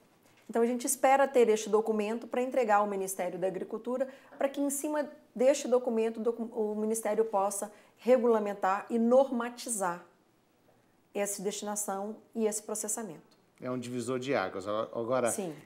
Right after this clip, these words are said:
Speaker 2: em outros países, né, como é que funciona a destinação de animais mortos nas propriedades?
Speaker 1: Se falarmos de, da Comunidade Europeia, é obrigatória a retirada desses animais de dentro da propriedade.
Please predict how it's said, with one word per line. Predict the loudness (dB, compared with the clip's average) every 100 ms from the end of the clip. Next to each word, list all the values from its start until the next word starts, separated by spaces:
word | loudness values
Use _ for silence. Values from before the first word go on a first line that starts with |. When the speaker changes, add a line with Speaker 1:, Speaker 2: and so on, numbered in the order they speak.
| -2
Speaker 2:
em | 2
outros | 2 2 -2
países, | 4 8 8 6 -2 -6
né, | -10
como | -8 -6
é |
que | -4
funciona | -4 0 0 0
a |
destinação | 0 -4 -6 -8 -8 -10 -14 -20 _
de | 0 4
animais | 4 2 -6
mortos | -6 -6 -8 -2
nas | -2 -2
propriedades? | -4 -10 -10 -12 -18 -20 _ -20 _ _
Speaker 1:
Se | -10 -6
falarmos | -4 -2 0 0 -4
de, | -4 -8 -6 -6 -8 -8
da | -6
Comunidade | -4 -4 0 2 2 2
Europeia, | 0 0 0 0 -2 -6 -10 _ _ _ _
é | 2 2 2 -16 _ 2
obrigatória | 4 4 4 6 4 6 8 8 8 4 2
a | 0
retirada | 0 0 2 2 2
desses | 0 -2 -2
animais | -4 -4 -4
de | -4
dentro | -8 -8
da | -8
propriedade. | -8 -10 -10 -12 -14 -20